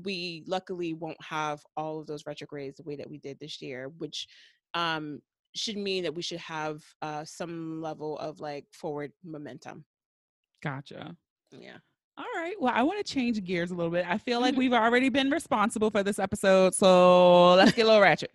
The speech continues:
Speaker 1: <laughs> Okay.
Speaker 2: <laughs> So, my listeners, if you follow me on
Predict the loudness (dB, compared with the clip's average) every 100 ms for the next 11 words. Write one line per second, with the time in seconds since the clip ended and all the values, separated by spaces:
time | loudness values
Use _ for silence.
0 | _ _ 0 2 4 4 4 8 8 8
1 | 4 6 4 6 4 4 -6 -8 -12 -10
2 | -16 -16 -18 -18 _ _ 4 8 10 10
3 | 10 8 2 0 6 6 6 4 2 2
4 | 2 4 2 0 4 6 8 6 4 0
5 | -2